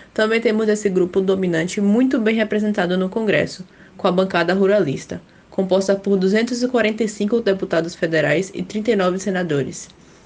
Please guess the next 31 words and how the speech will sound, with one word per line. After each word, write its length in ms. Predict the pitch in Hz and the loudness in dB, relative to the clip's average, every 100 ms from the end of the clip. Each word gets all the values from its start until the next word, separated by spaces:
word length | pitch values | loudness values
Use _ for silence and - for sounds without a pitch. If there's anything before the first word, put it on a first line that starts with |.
| - - - | -20 -20 -8
Um 140 | 202 214 | -2 -2
espaço 520 | 214 - 190 208 208 | -2 0 0 2 0
dominado 560 | 196 196 185 175 180 | 2 2 2 0 0
com 280 | 190 214 202 | 0 2 4
anos 540 | 190 208 220 226 - - - - | 4 2 0 -4 -8 -20 -20 -4
e 160 | 190 185 | 2 4
anos 340 | 180 196 196 | 4 4 4
de 80 | 196 | 2
violência 540 | 190 175 170 180 196 | 2 2 2 0 -2
e 20 | |
exploração, 760 | 208 196 196 196 - 160 160 175 - - - | -2 0 2 0 -2 -2 -2 -6 -14 -20 0
práticas 480 | 175 185 196 202 196 | 2 2 0 -2 0
como 260 | 185 175 | 0 2
o 40 | 175 | 2
voto 260 | 180 208 | 2 2
de 100 | 208 | -2
cabresto, 800 | 208 220 196 190 196 196 185 190 - - - | 0 0 2 4 2 0 -6 -6 -10 -20 -6
a 120 | 180 | -2
formação 440 | 190 185 180 196 | 0 0 2 2
de 120 | 190 | 0
milícias, 680 | 202 220 208 196 196 196 - - - | 0 0 2 2 2 -2 -2 -14 -2
o 120 | 190 | -2
silenciamento 840 | 190 226 240 254 214 202 208 233 | 2 2 2 2 2 4 2 2
dos 140 | 233 233 | -2 0
povos 300 | 196 196 202 | 0 0 -2
tradicionais, 840 | 185 185 208 196 175 175 208 - - - | -2 -2 -2 0 2 2 0 -6 -20 -8
violações 600 | 190 220 240 254 247 220 233 | 0 2 4 2 0 -2 -2
que 100 | 254 | -2
perduram 480 | 247 254 202 208 208 | 2 2 4 4 2
até 300 | 214 254 240 | 2 2 2
hoje, 400 | 190 190 190 | 2 2 0